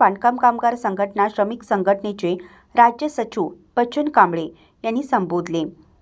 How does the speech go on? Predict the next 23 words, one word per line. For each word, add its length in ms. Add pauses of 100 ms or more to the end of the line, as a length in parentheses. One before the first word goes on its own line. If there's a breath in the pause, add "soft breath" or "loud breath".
(120)
तसेच 340
संस्थापक 580
अध्यक्ष 360 (120)
भीमराव 440
जानकर, 420 (440 soft breath)
महाराष्ट्र 460
राज्य 300
कार्याध्यक्ष 760
सतीश 480
मोटे 380 (380 loud breath)
आणि 180
राज्य 320
सचिव 300
बच्चन 420
कांबळे 340
यांनी 240
कार्यकर्त्यांसह 880 (380 loud breath)
महाराष्ट्रामध्ये 720
बांधकाम 480
कामगारांना 640
लाभ 320
मिळवून 280
देण्याची 520